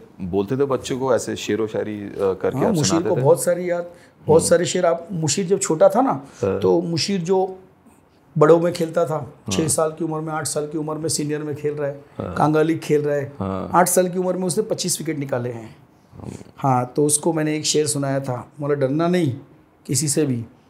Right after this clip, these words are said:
Speaker 2: हम ये नहीं कहते कि हम तुमसे बड़े हैं,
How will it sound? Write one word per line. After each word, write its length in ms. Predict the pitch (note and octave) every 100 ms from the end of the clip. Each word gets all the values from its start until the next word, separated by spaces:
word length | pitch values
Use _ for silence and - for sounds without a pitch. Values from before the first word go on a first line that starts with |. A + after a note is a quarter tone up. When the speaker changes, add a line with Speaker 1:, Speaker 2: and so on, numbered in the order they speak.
| _ -
Speaker 2:
हम 180 | C#3 D3
ये 160 | D#3+
नहीं 240 | D#3+ D#3+ E3
कहते 380 | E3 D#3+ F3
कि 120 | F3 D#3+
हम 200 | F3 E3+
तुमसे 320 | E3+ - F3+
बड़े 220 | E3 D#3+
हैं, 340 | D3+ B2 -